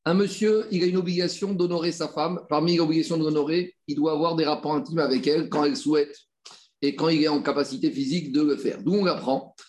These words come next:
On l'apprend, hein, <clears throat> de Lavan. Lavan, il a dit à Yaakov, quand Lavan, il a fait le pacte de paix, il a fait, il a signé l'armistice avec Yaakov, quand Yaakov est parti avec les filles de Lavan, ma-, la-, euh, Lavan, il a dit à Yaakov, « Fais attention,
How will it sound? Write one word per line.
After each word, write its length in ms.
On 120
l'apprend, 680
hein, 300
<clears throat> 400
de 200
Lavan. 520
Lavan, 360
il 140
a 80
dit 100
à 80
Yaakov, 720
quand 160
Lavan, 360
il 140
a 60
fait 180
le 100
pacte 380
de 140
paix, 440
il 120
a 80
fait, 360
il 180
a 80
signé 280
l'armistice 580
avec 260
Yaakov, 600
quand 100
Yaakov 340
est 120
parti 280
avec 140
les 80
filles 120
de 80
Lavan, 440
ma-, 480
la-, 240
euh, 320
Lavan, 400
il 100
a 40
dit 100
à 60
Yaakov, « 280
Fais 60
attention, 560